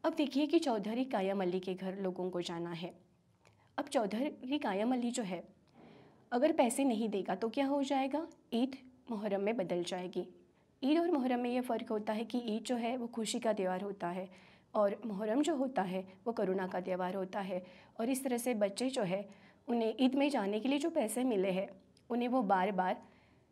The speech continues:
निकाल रहे हैं, क्योंकि वो एक तरह से खजाना है, पैसे गिन रहे हैं। और महमूद जो है उसके पास बारह पैसे हैं, मोहसिन जो है उसके पास दस पैसे हैं और हमीद जो है वो सबसे अधिक प्रसन्न है।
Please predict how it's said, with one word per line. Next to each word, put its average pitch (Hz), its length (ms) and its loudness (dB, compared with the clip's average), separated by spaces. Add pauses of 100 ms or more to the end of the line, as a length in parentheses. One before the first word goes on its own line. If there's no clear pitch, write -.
(220)
निकाल 214 360 0
रहे 233 220 2
हैं, 240 220 0
क्योंकि 262 300 2
वो 381 140 2
एक 320 200 -2
तरह 302 140 4
से 320 160 2
खजाना 202 460 0
है, 170 180 -4 (180)
पैसे 214 300 0
गिन 240 240 0
रहे 196 180 2
हैं। 202 220 -6 (380)
और 226 160 2
महमूद 220 440 0
जो 285 120 0
है 202 180 0
उसके 190 280 -2
पास 196 300 -4
बारह 175 260 0
पैसे 175 320 -2
हैं, 185 160 -4 (720)
मोहसिन 233 440 4
जो 294 140 6
है 269 180 4
उसके 262 240 0
पास 240 360 -2
दस 196 280 0
पैसे 190 320 0
हैं 180 220 -2 (580)
और 214 140 4
हमीद 254 360 2
जो 294 100 2
है 302 120 4
वो 330 80 6
सबसे 330 320 0
अधिक 269 220 4
प्रसन्न 196 360 0
है। 180 200 -4